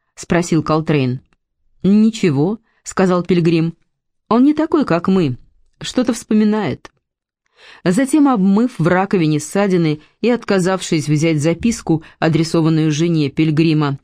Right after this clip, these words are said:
что в конечном счёте доказывало, что он не полицейский провокатор, который безотказно прихватил бы её для передачи в комитет,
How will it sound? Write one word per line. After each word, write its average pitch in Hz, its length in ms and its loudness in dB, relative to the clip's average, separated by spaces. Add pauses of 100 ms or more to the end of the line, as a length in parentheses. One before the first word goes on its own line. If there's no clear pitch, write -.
(240)
что - 260 -2
в - 80 -8
конечном 160 640 0
счёте 156 420 -2
доказывало, 160 720 0 (220)
что - 240 -2
он 190 280 2
не 208 120 2
полицейский 208 640 -2
провокатор, 147 680 -2 (260)
который 160 340 0
безотказно 156 680 0
прихватил 214 640 0
бы 151 160 0
её 160 240 2
для 151 160 0
передачи 151 520 -2
в - 60 -8
комитет, 156 540 -4